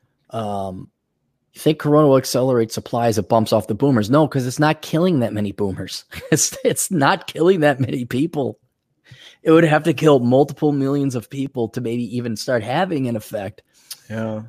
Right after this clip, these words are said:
Speaker 1: Um, but, uh, no, I don't think, uh, I think retirement or death, normal death, will, will have the second, second homes, vacation homes hit the market. But here's, here's a quick thing you can do, Mister Cyclone, 'cause I'll give you your money's worth.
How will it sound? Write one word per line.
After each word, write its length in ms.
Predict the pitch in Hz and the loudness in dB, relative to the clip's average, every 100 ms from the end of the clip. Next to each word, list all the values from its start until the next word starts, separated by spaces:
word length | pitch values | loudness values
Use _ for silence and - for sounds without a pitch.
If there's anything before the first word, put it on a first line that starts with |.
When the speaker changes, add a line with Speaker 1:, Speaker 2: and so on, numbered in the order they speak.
| _ | _
Speaker 1:
Um, 500 | 120 117 113 107 95 - | -4 -2 -2 -4 -8 -12
but, 320 | 120 117 - - 240 127 | -2 -2 -2 -6 -16 -10
uh, 340 | 110 98 92 - _ _ _ _ _ | -6 -4 -6 -10 _ _ _ _ _
no, 180 | 120 107 | -2 0
I 120 | 110 | 2
don't 200 | 127 120 | 4 4
think, 440 | 120 107 - - - _ - | 2 0 -4 -20 -20 _ -16
uh, 400 | 117 107 123 - - _ | -14 -12 -14 -18 -20 _
I 100 | 127 | 0
think 160 | 127 151 | 2 2
retirement 760 | 117 - - 135 139 101 90 - | 0 -2 -2 2 4 2 -2 -2
or 100 | 104 | 0
death, 500 | 95 92 113 107 - | 0 0 2 2 0
normal 400 | 104 117 123 104 | 2 4 4 2
death, 340 | 95 95 92 - | 0 -6 -8 -8
will, 320 | 92 - - _ _ _ _ _ | -6 -6 -10 _ _ _ _ _
will 180 | 120 98 | -12 -6
have 280 | 98 92 101 | -6 -6 -8
the 140 | 92 | -10
second, 480 | - 110 104 92 92 - | -6 -6 -6 -8 -8 -4
second 280 | 120 107 | -4 -2
homes, 300 | 87 98 95 | -2 -2 -2
vacation 460 | 101 95 113 104 - | -6 -4 -2 -2 -4
homes 240 | 95 95 | -6 -6
hit 140 | - 98 | -8 -10
the 80 | 98 | -8
market. 380 | 95 104 - 135 _ - - - - - | -8 -8 -12 -14 _ -20 -20 -20 -20 -2
But 120 | 131 | 4
here's, 220 | 156 208 175 | 6 6 4
here's 180 | 180 214 | 4 4
a 60 | 185 | 4
quick 200 | 170 - | 0 2
thing 120 | 151 | 2
you 60 | 123 | 4
can 120 | 127 | 2
do, 40 | 120 | 2
Mister 220 | 113 110 | 0 0
Cyclone, 400 | - 107 107 107 | 2 2 2 -6
'cause 140 | 104 | -4
I'll 60 | 113 | -4
give 160 | 117 110 | -2 -2
you 60 | |
your 80 | 107 | -2
money's 320 | 101 104 98 | 0 0 -2
worth. 220 | 98 95 | -4 -6